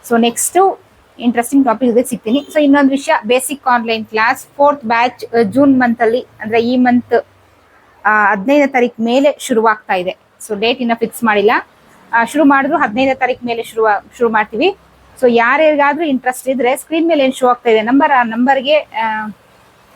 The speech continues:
ಮೆಸೇಜ್ ಮಾಡಿ ಪೇ ಮಾಡಿ ರಿಜಿಸ್ಟರ್ ಮಾಡ್ಕೊಳ್ಬೋದು. ಕಂಪ್ಲೀಟ್ ಬೇಸಿಕ್ ಆನ್‌ಲೈನ್ ಕೋರ್ಸ್‌ನ ಬೆಲೆ ಬಂದು ಎರಡ್ ಸಾವಿರ ರೂಪಾಯಿ. ಬೇಸಿಕ್ ಆನ್‌ಲೈನ್ ಕ್ಲಾಸಲ್ಲಿ ಏನೇನೆಲ್ಲ ಹೇಳ್ಕೊಡ್ತೀನಿ ಅಂತ already ಒಂದು ವಿಡಿಯೋ ಮಾಡಿ ಹಾಕಿದ್ದೀನಿ.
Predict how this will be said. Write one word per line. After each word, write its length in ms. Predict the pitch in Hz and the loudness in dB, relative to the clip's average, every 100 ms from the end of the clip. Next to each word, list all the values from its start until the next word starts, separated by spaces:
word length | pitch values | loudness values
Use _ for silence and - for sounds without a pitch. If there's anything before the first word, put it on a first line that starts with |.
| - | -4
ಮೆಸೇಜ್ 400 | 240 254 320 277 | -2 0 0 2
ಮಾಡಿ 360 | 277 254 277 269 _ _ _ _ _ _ - | 2 2 0 -4 _ _ _ _ _ _ 0
ಪೇ 140 | 277 | 2
ಮಾಡಿ 240 | 277 247 | 2 2
ರಿಜಿಸ್ಟರ್ 360 | 262 226 240 262 | 0 -2 -2 0
ಮಾಡ್ಕೊಳ್ಬೋದು. 560 | 233 226 220 214 214 311 | 0 0 -2 0 0 -2
ಕಂಪ್ಲೀಟ್ 580 | - 262 262 320 339 | -2 -2 0 -2 -2
ಬೇಸಿಕ್ 360 | 220 247 - - | 0 0 0 -2
ಆನ್‌ಲೈನ್ 340 | 254 233 233 - - _ _ | -2 0 -4 -6 -16 _ _
ಕೋರ್ಸ್‌ನ 400 | - 233 233 254 277 208 | -2 -2 -2 0 0 0
ಬೆಲೆ 300 | 202 226 247 | 0 2 2
ಬಂದು 240 | 233 233 | 2 0
ಎರಡ್ 260 | 240 208 214 | 2 2 2
ಸಾವಿರ 180 | 233 202 | 0 -2
ರೂಪಾಯಿ. 300 | 196 277 320 220 | 0 -2 -2 -2
ಬೇಸಿಕ್ 300 | 285 330 294 | -2 -2 -2
ಆನ್‌ಲೈನ್ 240 | 269 262 | 0 0
ಕ್ಲಾಸಲ್ಲಿ 360 | 269 233 247 220 | -2 -2 2 2
ಏನೇನೆಲ್ಲ 300 | 240 240 240 | 2 -2 -2
ಹೇಳ್ಕೊಡ್ತೀನಿ 560 | 233 269 294 285 233 | 0 0 -2 -4 -6
ಅಂತ 120 | 226 247 214 | -6 -2 0
already 260 | 240 254 247 | 0 -4 -6
ಒಂದು 160 | 233 | -6
ವಿಡಿಯೋ 200 | 208 220 | -4 -4
ಮಾಡಿ 220 | 226 214 208 | -2 -2 -2
ಹಾಕಿದ್ದೀನಿ. 600 | 196 240 277 208 254 | -2 -2 -4 -6 -6